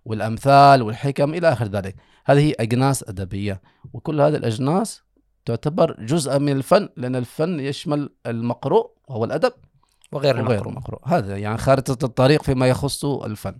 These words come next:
Speaker 2: جميل جدًا، خارطة واضحة.
Speaker 1: نعم.
Speaker 2: ويبدو أن الحس الأكاديمي واضح عندك في تبيين ال-،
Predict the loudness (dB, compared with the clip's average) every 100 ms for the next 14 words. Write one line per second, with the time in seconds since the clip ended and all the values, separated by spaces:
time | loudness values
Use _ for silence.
0 | -10 -6 -4 -4 -8 -10 -10 -10 -12 -12
1 | -10 -4 -2 0 0 0 -2 -8 -8 _
2 | -12 -10 -12 -18 _ _ _ _ _ -4
3 | -2 -2 -2 -4 -2 -2 -2 -6 -6 -6
4 | -6 -6 -6 -4 -4 -2 -2 -4 -8 -8
5 | 2 2 2 -4 -6 -8 -10 -10 -10 -8
6 | -4 -2 -2 -6 -8 -4 -4 -6 -12 -16